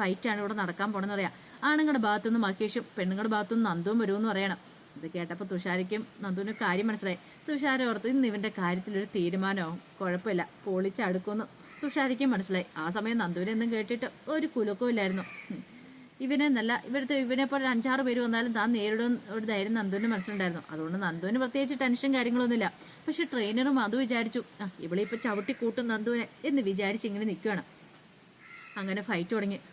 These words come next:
ആദ്യം നന്ദു പ്രതീക്ഷിക്കാതെ നന്ദുവിനോട്ട് ഒരൊറ്റ ഒരെണ്ണം കൂടി കിട്ടി കവിളത്ത്. നന്ദു താഴെ വീണു. അത് കണ്ടപ്പോൾ ട്രെയിനറും അതിന് ഭയങ്കര സന്തോഷം. "ഹാ, ഇവൾക്കിട്ട് നല്ല കിട്ടിയല്ലോ" എന്നൊരു ചിന്തയായിരുന്നു. പക്ഷേങ്കിൽ പിന്നെ നന്ദുവിൻ്റെ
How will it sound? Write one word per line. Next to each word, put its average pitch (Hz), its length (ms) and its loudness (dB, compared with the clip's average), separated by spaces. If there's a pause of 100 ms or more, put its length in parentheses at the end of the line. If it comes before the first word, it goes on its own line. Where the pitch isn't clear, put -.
(160)
ആദ്യം 175 420 0 (120)
നന്ദു 196 240 0
പ്രതീക്ഷിക്കാതെ 202 640 -2 (120)
നന്ദുവിനോട്ട് 208 540 -2
ഒരൊറ്റ 202 420 -2
ഒരെണ്ണം 214 280 0
കൂടി 220 120 0
കിട്ടി 196 220 -2
കവിളത്ത്. 185 380 0
നന്ദു 180 300 -2 (360)
താഴെ 185 240 0
വീണു. 185 240 0 (280)
അത് 233 160 0
കണ്ടപ്പോൾ 190 400 0
ട്രെയിനറും 196 420 0
അതിന് 190 220 0
ഭയങ്കര 190 400 0
സന്തോഷം. 190 520 0 (140)
"ഹാ, 214 100 2 (340)
ഇവൾക്കിട്ട് 196 500 0
നല്ല 208 160 0
കിട്ടിയല്ലോ" 226 480 0 (140)
എന്നൊരു 254 300 2
ചിന്തയായിരുന്നു. 185 520 0 (420)
പക്ഷേങ്കിൽ 202 500 0 (220)
പിന്നെ 339 300 2
നന്ദുവിൻ്റെ 220 520 2